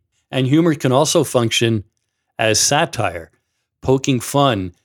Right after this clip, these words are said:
at social and political institutions that have great power over us and that can be experienced by us as very impersonal.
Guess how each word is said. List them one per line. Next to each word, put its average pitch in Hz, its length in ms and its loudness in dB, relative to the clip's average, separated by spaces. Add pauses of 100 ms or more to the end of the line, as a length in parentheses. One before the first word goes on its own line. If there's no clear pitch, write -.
(140)
at 117 160 -4
social 123 540 0
and 113 100 -2
political 120 480 0
institutions 110 880 -4
that 101 160 -2
have 107 320 -6
great 117 440 -4
power 117 520 -2
over 113 340 0
us 92 240 -6
and 107 120 -4
that 104 140 -6
can 110 140 -6
be 104 160 -4
experienced 117 760 -2
by 98 200 -2
us 98 280 -4 (500)
as 113 200 -2
very 107 380 0
impersonal. 104 760 -6